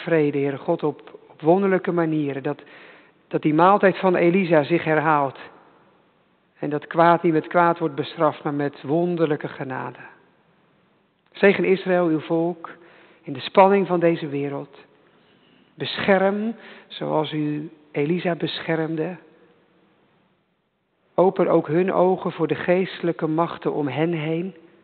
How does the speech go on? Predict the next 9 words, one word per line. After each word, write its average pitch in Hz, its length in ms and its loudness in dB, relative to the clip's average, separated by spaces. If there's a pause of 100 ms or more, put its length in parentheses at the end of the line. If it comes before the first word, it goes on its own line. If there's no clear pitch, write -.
(840)
En 147 140 -8
bescherm 165 500 -2
hen 156 160 0
met 143 180 -4
engelen 160 440 -2
van 143 180 -12
genade 143 500 -6
en 143 100 -10
vrede. 127 460 -12